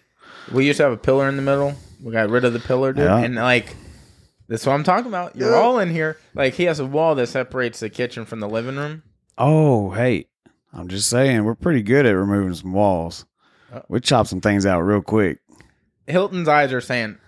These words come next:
Speaker 1: "Uh, I'm not ready for this."
Speaker 3: <laughs> No, I would
Speaker 2: Hey.
Speaker 3: love to. I
Speaker 2: You
Speaker 3: would
Speaker 2: should have
Speaker 3: love
Speaker 2: seen
Speaker 3: to.
Speaker 2: the middle room that we had at the gym until we was like, "You know what? Let's take it down."
Speaker 1: Oh, yeah, yeah.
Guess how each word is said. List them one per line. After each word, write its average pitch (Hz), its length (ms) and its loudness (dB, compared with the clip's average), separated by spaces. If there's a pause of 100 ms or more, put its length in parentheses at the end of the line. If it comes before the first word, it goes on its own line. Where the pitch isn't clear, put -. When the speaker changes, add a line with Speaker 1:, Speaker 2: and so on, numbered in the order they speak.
(120)
Speaker 1:
"Uh, 113 60 -12
I'm 117 220 -8
not 110 160 -8
ready 110 140 -4
for 107 140 -10
this." 104 300 -10
Speaker 3:
<laughs> - 260 -2 (300)
No, 208 160 4
I 170 220 4
would - 100 2
Speaker 2:
Hey. 143 40 -4
Speaker 3:
love 170 220 -2
to. 113 120 -10
I - 20 -8 (560)
Speaker 2:
You 120 40 6
Speaker 3:
would - 40 4
Speaker 2:
should 151 160 4
have 147 80 4
Speaker 3:
love 131 60 0
Speaker 2:
seen 143 180 4
Speaker 3:
to. 135 40 4
Speaker 2:
the 123 60 6
middle 127 260 6
room 110 380 4
that 98 160 2
we 98 140 2
had 101 240 2
at 87 100 -4
the 95 60 -4
gym 98 320 -2
until 101 400 -2
we 98 100 0
was 98 140 -2
like, 92 160 -4
"You 110 40 -8
know 117 180 -2
what? 131 300 2
Let's 110 200 -4
take 107 160 -2
it 82 80 -8
down." 73 360 -6
Speaker 1:
Oh, 165 220 -18
yeah, 185 160 -14
yeah. 104 220 -12